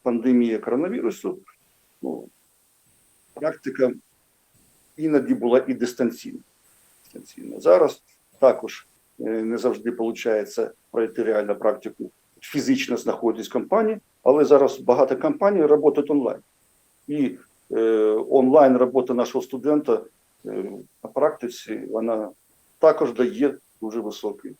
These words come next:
результат. Е, ну, крім, крім того, у нас є можливість проходити практику на третьому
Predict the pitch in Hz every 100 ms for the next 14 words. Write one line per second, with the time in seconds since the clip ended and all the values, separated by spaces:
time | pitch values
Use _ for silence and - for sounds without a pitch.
0 | _ 98 95 95 - - _ _ _ _
1 | _ _ - 101 107 - - 214 - 180
2 | 185 170 156 139 135 131 - 117 127 135
3 | 107 - 113 113 120 131 117 - 117 131
4 | 123 120 165 160 151 - 135 123 120 123
5 | 123 110